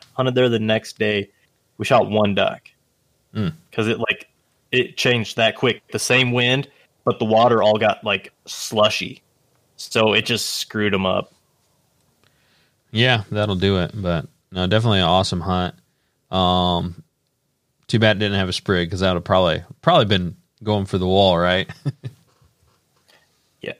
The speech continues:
Speaker 1: yeah. So, like, I was, I s-, like I said, I've scouted, and I scouted this area. I've been sc-, I was scouting it for weeks, weeks upon weeks, and I'd see some ducks out there, but I couldn't really figure out a way to hunt it.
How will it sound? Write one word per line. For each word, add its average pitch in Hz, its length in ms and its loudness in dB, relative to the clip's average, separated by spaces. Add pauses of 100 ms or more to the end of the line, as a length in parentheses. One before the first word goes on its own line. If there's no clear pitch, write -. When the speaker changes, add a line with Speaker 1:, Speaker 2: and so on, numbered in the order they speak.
Speaker 1:
yeah. 110 260 0
So, 117 560 0 (240)
like, 104 180 -4
I 117 160 0
was, 120 160 0
I 127 100 0
s-, - 160 -4
like 123 160 0
I 113 40 -2
said, 110 200 0
I've 101 180 2
scouted, 107 600 0 (140)
and - 120 -2
I 98 60 0
scouted 107 320 2
this 104 180 -2
area. 101 160 2
I've 104 80 0
been 104 120 0
sc-, - 220 -10
I 110 100 2
was 107 160 2
scouting 101 340 0
it 95 120 -4
for 92 280 -4 (300)
weeks, 104 800 -4
weeks 113 280 0
upon 104 280 2
weeks, 101 260 -2
and 104 100 0
I'd 107 140 -2
see 120 220 -2
some 117 200 -2
ducks 107 260 2
out 117 200 2
there, 139 280 2 (840)
but 104 300 2 (840)
I 110 80 -4
couldn't 117 320 -2
really 107 180 0
figure 104 240 0
out 104 100 2
a 98 40 0
way 98 120 2
to 92 100 -2
hunt 101 260 -4
it. - 140 -16